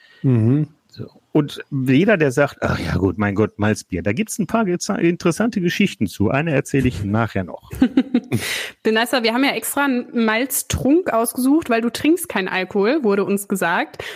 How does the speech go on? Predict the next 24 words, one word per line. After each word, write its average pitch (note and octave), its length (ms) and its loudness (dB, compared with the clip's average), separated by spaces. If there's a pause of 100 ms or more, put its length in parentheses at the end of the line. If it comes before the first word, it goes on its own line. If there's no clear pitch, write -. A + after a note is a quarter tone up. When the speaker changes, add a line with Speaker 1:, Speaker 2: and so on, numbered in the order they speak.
Speaker 3:
Was A3+ 140 -2
ist - 100 -2
denn - 80 2
Speaker 1:
Genau. D4 100 2
Speaker 3:
so A#3+ 140 0
dein A3 200 0
Lieblingsgetränk? G3 840 0
Hast C#4+ 220 -2
du G3+ 40 -8
da F#3 140 0
eins? C4+ 360 0 (1200)
Speaker 1:
Ah, B2 320 0 (800)
n-, B2+ 220 0
nee, C3+ 220 4
ich B2+ 100 -2
trinke D#3 220 0
schon D3+ 200 2
sehr C3+ 200 2
gerne C#3 280 2
süße B2 320 0
Sachen. A2+ 340 0
Eistee, A#2+ 760 0
Speaker 3:
<laughs> - 20 2
Speaker 1:
ähm, G#2 340 0